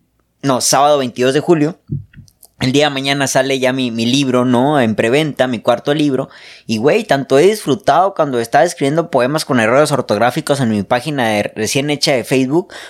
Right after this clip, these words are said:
como ahorita, ¿no? Y me preguntan ustedes, "Bueno, ¿y cuál es la meta, Héctor?". Pues no sé.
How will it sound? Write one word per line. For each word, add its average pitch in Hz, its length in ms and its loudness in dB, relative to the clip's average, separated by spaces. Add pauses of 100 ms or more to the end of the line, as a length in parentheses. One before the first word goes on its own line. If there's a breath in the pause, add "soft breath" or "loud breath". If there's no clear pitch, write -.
(100)
como 127 240 -2
ahorita, 117 500 0
¿no? 131 300 0
Y 131 120 2
me 127 140 2
preguntan 131 380 2
ustedes, 151 240 0
"Bueno, 180 180 0
¿y 160 80 -2
cuál 165 220 0
es 180 60 -2
la 175 120 2
meta, 175 280 -6
Héctor?". 143 280 -6
Pues 117 160 0
no 143 160 4
sé. 185 340 -2